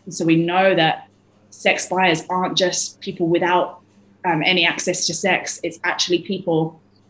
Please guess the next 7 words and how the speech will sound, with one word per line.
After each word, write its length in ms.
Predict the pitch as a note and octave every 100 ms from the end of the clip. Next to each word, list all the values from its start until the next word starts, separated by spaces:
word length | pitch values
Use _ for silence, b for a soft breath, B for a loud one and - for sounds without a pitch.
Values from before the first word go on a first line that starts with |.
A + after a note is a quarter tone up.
| -
that 180 | D3 D3+
do 200 | G3+ B3
have 180 | A#3+ F3+
access 640 | C#3+ - F3 F3 - - _ _ _ -
to 120 | A3
sex, 520 | G#3+ D#3+ - - - b b b _
um, 340 | F3 E3 D#3